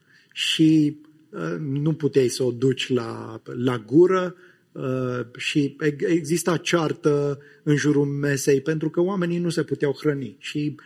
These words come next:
uh, multă frustrare și gălăgie. Da? Și mai apoi în cer, aceeași masă,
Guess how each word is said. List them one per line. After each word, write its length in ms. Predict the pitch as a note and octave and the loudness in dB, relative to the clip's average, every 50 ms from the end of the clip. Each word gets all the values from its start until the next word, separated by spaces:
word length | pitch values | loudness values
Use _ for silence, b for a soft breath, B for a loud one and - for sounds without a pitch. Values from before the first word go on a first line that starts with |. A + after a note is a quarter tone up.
| B B B B - | B B B B -4
uh, 200 | C#3+ C#3 C#3+ D3 C#3 | -2 0 0 0 0
multă 380 | C#3+ D#3 G3 G3 F3 - F3 | 2 4 4 4 4 4 2
frustrare 720 | D3 - - D#3+ D#3 - - F#3+ F#3+ F#3+ E3+ D3 C3+ C#3 C3+ | 2 4 2 2 2 2 2 2 2 2 2 0 0 0 0
și 320 | C3 - - D#3 C#3+ B2 A#2 | -2 -2 -2 -2 -4 0 4
gălăgie. 640 | B2 D#3 D3+ D#3 D3+ C#3 - - A2+ G2+ G#2+ - _ _ _ _ _ | 4 6 6 4 2 -2 -6 -8 -8 -10 -10 -14 _ _ _ _ _
Da? 200 | - - D3+ - _ _ b b b b b b b b b | -14 -14 -14 -16 _ _ b b b b b b b b b
Și 200 | - - - E3 | -8 -4 0 2
mai 160 | D#3 D#3 D3+ | 2 4 2
apoi 400 | D3 C#3 - F#3+ G#3+ B3+ A#3+ G#3+ | 2 0 2 2 2 2 2 0
în 80 | E3+ C#3 | 0 -2
cer, 440 | - - - A#2 A2 A#2 D3 E3+ - _ _ _ _ _ _ _ _ _ _ _ _ _ _ _ _ _ _ _ _ - - _ _ _ | -2 -4 -4 -4 -4 -4 -6 -6 -8 _ _ _ _ _ _ _ _ _ _ _ _ _ _ _ _ _ _ _ _ -20 -20 _ _ _
aceeași 540 | - C3 C3+ - - D#3+ G3 A#3+ A3+ - - | -8 -8 -6 0 2 2 2 2 0 -4 -4
masă, 560 | D#3+ C3 A#2 G#2+ - - B2+ B2+ C#3 E3 - | -4 -4 -4 -4 -4 -4 -2 -2 -2 -4 -6